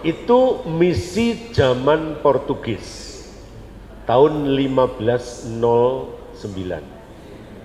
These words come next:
ya, masuknya. Berikutnya,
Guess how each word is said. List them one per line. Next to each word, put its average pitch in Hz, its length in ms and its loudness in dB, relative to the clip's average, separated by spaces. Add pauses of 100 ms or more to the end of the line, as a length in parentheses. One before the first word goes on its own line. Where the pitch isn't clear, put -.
(200)
ya, 104 160 -4
masuknya. 104 640 -4 (1600)
Berikutnya, 190 640 6